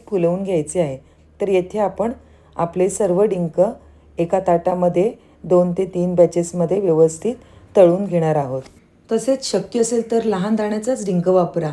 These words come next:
किंवा खूप मोठे खडे असतील तर डिंक फोडून घ्या आणि त्यानंतरच तो तुपावर तळून घ्यायचा. एक सोबत डिंक कधीच टाकू नका, तो कधीच नीट तळला जात नाही. ही महत्त्वाची टीप आहे.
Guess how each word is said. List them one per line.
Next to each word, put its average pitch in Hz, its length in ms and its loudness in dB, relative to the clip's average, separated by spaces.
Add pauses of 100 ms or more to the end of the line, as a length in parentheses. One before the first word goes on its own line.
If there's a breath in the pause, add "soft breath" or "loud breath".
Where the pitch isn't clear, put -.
(360 loud breath)
किंवा 214 260 0
खूप 226 260 -2
मोठे 220 320 2
खडे 220 140 2
असतील 233 380 -4
तर 226 160 0
डिंक 185 300 -4
फोडून 202 400 0
घ्या 175 200 0 (320 loud breath)
आणि 208 240 -4
त्यानंतरच 196 600 -4
तो 269 80 0
तुपावर 190 520 -2 (360 loud breath)
तळून 190 240 2
घ्यायचा. 160 420 -2 (160)
एक 190 160 0
सोबत 202 340 -4
डिंक 196 220 -4 (160)
कधीच 196 360 0
टाकू 202 240 -4
नका, 160 280 -4 (360 soft breath)
तो 208 60 0
कधीच 202 400 -2
नीट 214 260 -2
तळला 180 280 2
जात 175 280 -4
नाही. 151 240 -4 (300 soft breath)
ही 233 80 0
महत्त्वाची 196 580 -2 (100)
टीप 180 240 -4
आहे. 135 260 -8